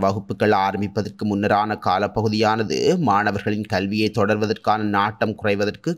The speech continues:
காரணமாக அமைவதுடன் பல்வேறு சமூக பிரச்சனைகளுக்கும் பங்களிக்கின்றது. இந்த காரணிகளை கருத்தில் கொண்டு ரெண்டாயிரத்தி இருபத்தி நான்காம் ஆண்டு சாதாரணதர பரீட்சை நிறைவடைந்தவுடன்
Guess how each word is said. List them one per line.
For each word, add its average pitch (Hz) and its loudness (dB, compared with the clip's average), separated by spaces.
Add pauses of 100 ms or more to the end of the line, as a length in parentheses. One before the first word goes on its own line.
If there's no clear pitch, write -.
காரணமாக 104 0
அமைவதுடன் 104 0 (680)
பல்வேறு 110 2 (100)
சமூக 110 0
பிரச்சனைகளுக்கும் 104 -2
பங்களிக்கின்றது. 101 0 (440)
இந்த 104 0 (120)
காரணிகளை 107 0
கருத்தில் 104 -2
கொண்டு 107 2 (220)
ரெண்டாயிரத்தி 104 2
இருபத்தி 101 0
நான்காம் 104 2
ஆண்டு 104 0 (160)
சாதாரணதர 101 2
பரீட்சை 101 0
நிறைவடைந்தவுடன் 104 2